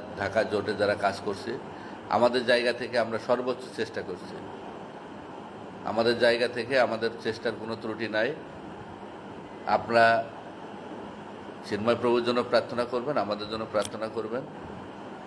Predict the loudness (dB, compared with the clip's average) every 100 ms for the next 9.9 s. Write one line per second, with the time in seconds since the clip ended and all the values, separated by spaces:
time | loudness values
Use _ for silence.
0 | -12 -12 -12 -12 -12 -6 -2 0 2 2
1 | 2 0 0 0 -2 2 6 8 8 8
2 | 6 4 2 2 2 0 -4 -10 -12 -12
3 | -12 -10 0 6 6 6 -2 -2 -4 -4
4 | -10 -12 -12 -12 -12 -12 -12 -12 -12 -6
5 | 0 2 4 2 4 4 4 2 0 2
6 | 4 6 6 8 8 6 2 0 4 4
7 | 4 0 0 -2 2 4 6 4 4 2
8 | 2 0 -2 -4 -12 -12 -12 -10 2 6
9 | 8 6 0 0 0 -2 -2 -6